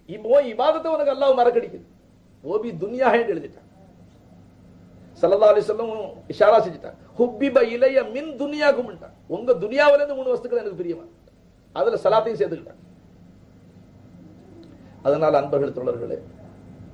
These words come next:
ஹ, உங்க போங்கல நீங்க போங்க. நீங்க என்ன பார்த்து எது எப்படி போனாலும் சரிதான்.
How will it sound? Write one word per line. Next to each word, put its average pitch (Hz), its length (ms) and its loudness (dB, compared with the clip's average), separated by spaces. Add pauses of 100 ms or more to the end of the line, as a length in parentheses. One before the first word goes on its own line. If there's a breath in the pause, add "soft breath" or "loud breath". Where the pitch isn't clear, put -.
ஹ, - 220 4 (140)
உங்க 175 240 2
போங்கல 185 320 4
நீங்க 170 200 2
போங்க. 156 320 -2 (440)
நீங்க 240 520 -2
என்ன 220 320 6
பார்த்து 220 420 0
எது 202 240 2
எப்படி 202 220 2
போனாலும் 190 280 2
சரிதான். 156 320 -2